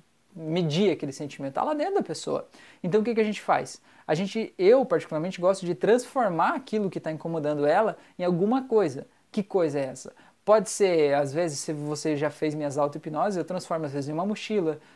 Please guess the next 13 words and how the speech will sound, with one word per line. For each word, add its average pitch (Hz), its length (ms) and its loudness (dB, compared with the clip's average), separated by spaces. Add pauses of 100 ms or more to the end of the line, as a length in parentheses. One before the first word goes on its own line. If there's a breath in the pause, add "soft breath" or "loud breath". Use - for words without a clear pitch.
(140 loud breath)
às 143 180 0
vezes 143 400 -2
em 147 240 -4
um 147 240 -4
objeto, 165 540 2
às 135 140 -2
vezes 143 160 -2
eu 147 80 -4
coloco 143 280 -2
dentro 143 180 -6
de 143 40 -4
uma 165 180 -4
caixa, 170 640 2